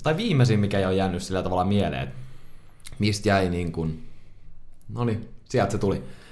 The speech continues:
Me tos pakko sanoa kuulijoille, että me ollaan tässä tuskailtu nyt kolmistaan, että me ollaan huomattu, että meidän ohikästi jaksot pitää paljon sanoja niinku ja tavallaan sisällä. Ja niistä pyritään nyt päästä,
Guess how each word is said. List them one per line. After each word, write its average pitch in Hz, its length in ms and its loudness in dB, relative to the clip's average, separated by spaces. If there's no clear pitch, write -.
Me 139 80 0
tos 156 160 6
pakko 135 420 2
sanoa 113 240 6
kuulijoille, 90 600 4
että - 140 -4
me 113 80 4
ollaan 113 160 8
tässä 110 160 2
tuskailtu 107 500 4
nyt 85 200 -4
kolmistaan, 87 680 0
että - 120 -8
me - 60 -16
ollaan 90 180 0
huomattu, 98 400 2
että 85 160 -4
meidän 98 340 2
ohikästi 98 500 2
jaksot 95 380 0
pitää 82 300 -2
paljon 95 360 2
sanoja 98 440 2
niinku 107 680 2
ja 87 100 -4
tavallaan 78 680 0
sisällä. 73 520 -4
Ja 101 80 0
niistä 107 280 4
pyritään 80 400 -4
nyt - 160 -8
päästä, 80 380 -2